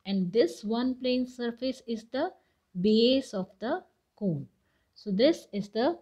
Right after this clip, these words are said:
plane surface which is only present in cone. So it has only one plane surface. Similarly, it has only one curved face.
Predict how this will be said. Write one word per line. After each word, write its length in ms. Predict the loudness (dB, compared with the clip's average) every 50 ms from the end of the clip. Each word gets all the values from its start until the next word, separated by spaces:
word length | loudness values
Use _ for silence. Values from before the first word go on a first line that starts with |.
| _ _ 0
plane 300 | 2 4 4 4 2 0
surface 580 | -2 -4 -4 -4 -2 -2 0 0 0 0 -2
which 200 | -4 -6 -6 -6
is 200 | -8 -10 -12 -16 _ _ _
only 380 | 0 2 4 4 4 4 4 2
present 500 | 2 0 0 -2 -2 -2 -2 -4 -4 -6 -10 _ _ _ _ _ _ _ _ _
in 300 | 0 2 2 2 2 0 -4 -6
cone. 360 | -2 0 0 0 0 -2 -6 -12 _ _ _ _ _ _ _ _ _ _ _ _ _ _ _ _ _ _ _ _ _ _ _ _ _ _ _ _ _ _ _ _ _ _ _ _ _ _ _ _ _ _ _ _ _ _ _ _ _ _ _ _
So 140 | -8 -2 0
it 160 | 0 0 0 0
has 480 | 2 4 6 6 6 4 0 -8 -20 _ _ _ _ _ _ _ _ _ _ _ _ _ _ 0
only 340 | 4 4 6 6 6 4 4
one 320 | 4 2 2 2 0 2
plane 240 | 2 4 4 4 2
surface. 560 | 2 0 0 0 0 0 0 0 0 -2 -2
Similarly, 760 | 2 4 6 6 6 6 6 4 4 4 4 4 2 0 -4 -6 -4
it 180 | -4 -4 -4 -2 -2
has 260 | 0 2 2 2 0 -2 -2
only 440 | 0 2 4 4 4 4 4 4 4
one 580 | 2 2 0 0 2 2 2 2 0 -4 -8 -14 _ 0
curved 600 | 2 4 4 6 8 8 8 6 6 2 -2 -4
face. 420 | -2 -2 -2 -2 -6 -10 -18 -20